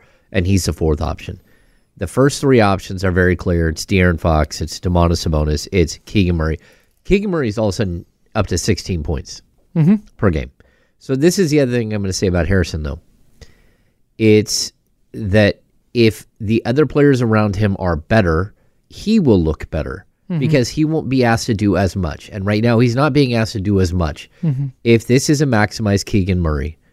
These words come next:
Speaker 1: and we keep seeing him grow and get better and better and better,
Speaker 2: Mm-hmm.
Speaker 1: Harrison Barnes, what he does doesn't matter. As long as he is solid at every aspect of the game for thirty minutes,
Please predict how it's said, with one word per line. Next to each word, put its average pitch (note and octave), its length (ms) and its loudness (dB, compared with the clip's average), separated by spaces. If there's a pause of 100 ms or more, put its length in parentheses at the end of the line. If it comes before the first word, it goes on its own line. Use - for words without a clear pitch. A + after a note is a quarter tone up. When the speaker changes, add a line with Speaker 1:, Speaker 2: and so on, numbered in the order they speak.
(220)
Speaker 1:
and G2 240 2
we G#2+ 140 4
keep B2 240 0
seeing G2 260 -4
him F#2 180 0
grow E2+ 320 2
and E2 120 0
get F2 120 2
better F2 200 4
and E2 100 2
better D2+ 200 0
and D2 80 -4
better, D2 280 -2 (240)
Speaker 2:
Mm-hmm. C#3 240 4 (460)
Speaker 1:
Harrison B2+ 500 2
Barnes, F#2+ 320 0
what G2+ 160 2
he A#2 160 4
does G2+ 280 2
doesn't G#2 420 -2
matter. F2+ 360 -2
As F#2 160 0
long G#2 280 2
as B2 140 2
he A2 160 0
is E2 120 -2
solid A#2 540 2
at F2 160 -2
every A2 320 2
aspect G#2 420 -2
of F#2+ 140 -2
the G2 80 0
game E2+ 320 -2
for F2+ 100 -2
thirty G#2+ 320 2
minutes, E2 460 -2